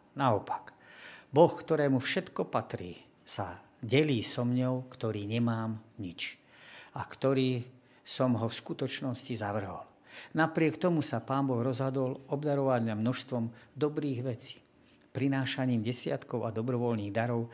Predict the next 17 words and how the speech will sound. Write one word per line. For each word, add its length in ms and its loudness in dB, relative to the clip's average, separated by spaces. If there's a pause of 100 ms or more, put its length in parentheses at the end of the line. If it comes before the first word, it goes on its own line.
(280)
navonok 560 2
vyjadrujem 720 0
svoj 400 -4 (240)
súčasný 720 -4
pozitívny 880 -8
vzťah 400 -12 (400)
k 60 -12 (100)
nemu. 260 -12 (1160)
Pán 240 2
Boh 320 0
určil 480 -2 (160)
desiatok 640 -4
na 160 -8
výdaje, 560 -2
ktoré 240 -4
sú 240 -8
spojené 640 -4